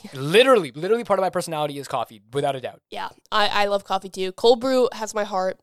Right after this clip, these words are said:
Speaker 1: as everyone knows. But you never know. You, you gotta try new things all the time. So I'll keep you guys posted on my espresso journey on my personal Twitter at M B T Jacqueline, and,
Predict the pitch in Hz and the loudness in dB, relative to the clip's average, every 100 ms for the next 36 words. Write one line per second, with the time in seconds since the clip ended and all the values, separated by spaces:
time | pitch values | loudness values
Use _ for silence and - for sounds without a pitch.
0 | - 202 208 196 190 185 208 208 - _ | -16 -10 -6 -4 -4 -4 -8 -10 -14 _
1 | _ - 202 190 _ _ 233 277 330 233 | _ -2 0 0 _ _ -4 -2 -2 -2
2 | 208 - 208 220 233 - 240 233 247 247 | -4 -14 -4 0 0 0 0 0 0 0
3 | 226 214 233 208 185 214 - 220 - 269 | 0 -2 2 0 0 -2 2 2 0 -4
4 | 269 254 - 247 233 220 214 202 - 208 | 2 2 4 0 0 -6 -4 -6 -6 -6
5 | 214 196 196 190 185 196 208 208 202 196 | -6 -6 -6 -6 -8 -6 0 2 2 2
6 | 240 240 247 240 226 - 220 214 202 196 | 2 2 -2 -4 -6 -4 -2 -2 -2 -4
7 | 208 208 208 202 214 220 214 202 202 202 | -8 -12 -12 -2 -2 0 -4 -6 -6 -4
8 | 196 | -4